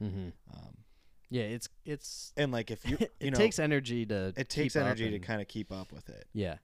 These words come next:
Speaker 2: And so
Speaker 1: But I think once you understand the story and you get a pretty good grasp on what happens and why, it's really interesting.
Speaker 2: Hmm.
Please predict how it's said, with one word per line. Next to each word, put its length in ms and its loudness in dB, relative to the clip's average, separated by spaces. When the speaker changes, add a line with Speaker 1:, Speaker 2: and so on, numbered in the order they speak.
Speaker 2:
And 180 -4
so 520 -2
Speaker 1:
But 100 2
I 80 -2
think 360 -4
once 260 0
you 300 0
understand 680 -2
the 60 -6
story 640 -2
and 180 -6
you 80 -4
get 320 -4
a 40 -14
pretty 320 -6
good 440 -4
grasp 480 -8
on 280 -8
what 180 -6
happens 400 -8
and 140 -8
why, 440 -4
it's 180 -10
really 460 -2
interesting. 800 -10
Speaker 2:
Hmm. 240 -6